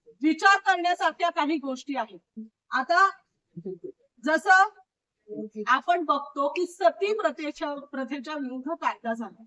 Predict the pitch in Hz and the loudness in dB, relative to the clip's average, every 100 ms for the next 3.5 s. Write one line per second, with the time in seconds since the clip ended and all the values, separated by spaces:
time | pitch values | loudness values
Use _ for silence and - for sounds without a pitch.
0 | _ 254 240 302 339 330 269 269 359 339 | _ 0 0 0 -4 -4 -4 -2 -4 -2
1 | 285 269 269 277 320 262 269 285 320 269 | -4 -4 -8 -8 -8 -8 -10 -10 -8 -8
2 | 254 330 311 262 240 240 277 226 277 240 | -6 -8 -8 -8 -10 -12 -14 -14 -12 -10
3 | 226 233 269 247 | -8 -8 -6 -10